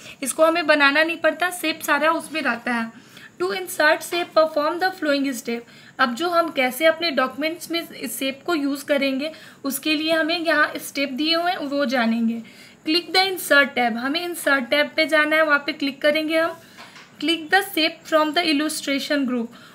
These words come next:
और यहाँ पे इतने सारे इलस्ट्रेशन यानी उदाहरण जो दिए हैं सारे, इसमें shapes हैं, उसको हमें लेना है, जो भी हमें shape लेना है वो हम लेंगे। A gallery with different group of shapes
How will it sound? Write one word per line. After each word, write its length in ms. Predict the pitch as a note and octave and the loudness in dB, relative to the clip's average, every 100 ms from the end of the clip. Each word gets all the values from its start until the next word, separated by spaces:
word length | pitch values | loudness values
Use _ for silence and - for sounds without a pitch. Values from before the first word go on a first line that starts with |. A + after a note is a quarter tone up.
| - | -2
और 120 | C#4 | 2
यहाँ 240 | D#4 D#4+ D#4 | 4 6 4
पे 140 | E4+ | 0
इतने 400 | E4 D4 A3+ D4+ | -2 -4 -4 -2
सारे 260 | D#4+ D#4 D#4 | 2 2 2
इलस्ट्रेशन 640 | D4 D#4 - C#4 C4+ D#4 | 0 -4 -2 -2 0 0
यानी 340 | D4+ C#4+ E4 G#4+ - - - | 2 0 -2 -6 -16 -20 -8
उदाहरण 440 | C#4 C#4 C#4 D4+ D#4 | 0 4 4 4 2
जो 120 | E4 | -2
दिए 220 | D4 D#4 | 0 2
हैं 80 | D#4+ | 4
सारे, 380 | D4+ B3+ D#4+ G4 - - | 4 2 2 -4 -10 -8
इसमें 560 | C#4 C#4 C4+ - D#4 F4+ - - - - C4+ | -8 -6 -8 -2 -2 -2 -10 -20 -20 -12 -8
shapes 460 | B3 C#4+ D4 - E4+ | -4 -2 -2 0 2
हैं, 140 | E4 | 2
उसको 420 | - C#4 - - | 0 -6 -4 2
हमें 300 | E4+ E4 D#4+ | 4 4 2
लेना 260 | D#4 C4+ B3+ | 2 2 4
है, 160 | B3+ A3+ | 2 2
जो 160 | C4 | -2
भी 140 | B3+ D#4+ | 0 0
हमें 180 | D#4+ | 0
shape 300 | D#4+ D4 - | 0 -2 -2
लेना 200 | C4+ C4 | -2 0
है 60 | C4+ | 0
वो 160 | C4+ D4+ | 0 0
हम 140 | C#4 | 0
लेंगे। 360 | A#3+ A3+ A#3 A#3 - - - - | 2 0 -2 -6 -14 -20 -8 -6
A 60 | |
gallery 460 | B3+ D4 C#4+ C#4 F#4+ F4 | 0 4 4 4 2 0
with 200 | D4 C4+ | 0 -2
different 460 | E4 D4 D4 F4 | -2 0 0 0
group 320 | C4 D4 D#4 E4 | -4 -6 0 2
of 160 | F4 | 2
shapes 400 | - D#4 E4 - | 0 -2 -2 -4